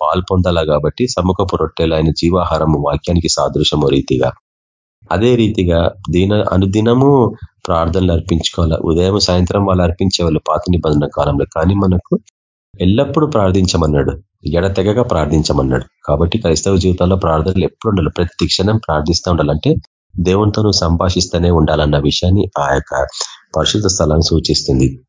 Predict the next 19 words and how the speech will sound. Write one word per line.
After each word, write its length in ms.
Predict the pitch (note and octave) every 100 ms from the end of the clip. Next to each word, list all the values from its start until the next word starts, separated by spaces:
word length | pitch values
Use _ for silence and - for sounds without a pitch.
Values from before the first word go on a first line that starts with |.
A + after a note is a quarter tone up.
| -
అయితే 500 | B2+ - B2+ G#2 F3 - _ _ _ _ _ _ _ _ _ _ _ _ -
ఇస్రాయేల్ 500 | G2 - D3 D3 C3
ప్రజలుండే 560 | B2 B2 A#2 A#2 A2+ A#2
ఆ 120 | F#2
యొక్క 260 | F#2+ F#2+ G2
బయటి 480 | F2 E2+ A2 C3 -
ప్రాంగణము 640 | G2 F#2 F2+ D#2 D2 E2+ F#2 - _ _ _ C#2+ - _ _ _ - -
నీ 200 | G2+ A2
యొక్క, 260 | G2+ G2 D#2+ D2 D2+ - _ _ -
నేను 160 | G#2 A2
నీతిమంతునిగా 840 | F#2 G2 A2+ C3+ B2+ B2 B2 A2
తీరుస్తుంది, 500 | - F#2 E2+ G2 E2+
ఎందుకంటే 360 | E2+ F#2 G2+ -
అక్కడ 160 | G2+
బలి 240 | F2+ E2 F2
అర్పించబడింది 640 | E2+ E2+ D#2+ D#2 D2 C#2
కాబట్టి, 380 | C2+ C2 C2 -
నువ్వు 140 | D2+
నీ 80 | D#2